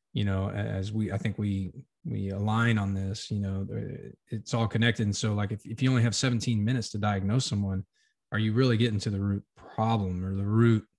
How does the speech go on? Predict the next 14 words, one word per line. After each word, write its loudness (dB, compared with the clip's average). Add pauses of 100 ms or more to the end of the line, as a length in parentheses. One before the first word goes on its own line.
(200)
you -2
know, -2 (100)
issue? -2
Uh, -6 (840)
you -2
know, -2
I -4
think -2
it -4
takes 0
a 2
little 6
more 4
time. -2